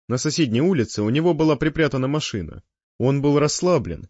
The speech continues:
ведь задание выполнено, хоть и с оговорками, и искомый предмет лежит в кармане плаща.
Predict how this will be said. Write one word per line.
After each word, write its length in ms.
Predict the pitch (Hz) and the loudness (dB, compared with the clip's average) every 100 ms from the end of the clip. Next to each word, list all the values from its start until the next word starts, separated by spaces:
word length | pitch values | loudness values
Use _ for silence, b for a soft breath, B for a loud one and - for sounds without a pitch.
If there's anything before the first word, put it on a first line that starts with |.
| - | -8
ведь 220 | 107 147 | 0 0
задание 400 | 175 175 220 135 | 2 2 2 2
выполнено, 600 | 101 147 202 175 165 156 | 2 2 2 2 2 0
хоть 220 | 151 160 151 | 0 0 -2
и 40 | |
с 80 | - | -2
оговорками, 720 | 139 147 147 147 - 127 123 b b | 0 2 2 0 0 -2 -2 b b
и 100 | - | -2
искомый 360 | 113 - 226 202 | -2 0 2 2
предмет 480 | 110 110 110 185 190 | 2 0 2 0 0
лежит 320 | 107 123 160 | -2 -2 -4
в 60 | - | -2
кармане 400 | 104 107 120 117 | -2 0 0 0
плаща. 580 | 117 113 - 87 90 | 0 -2 -4 -10 -12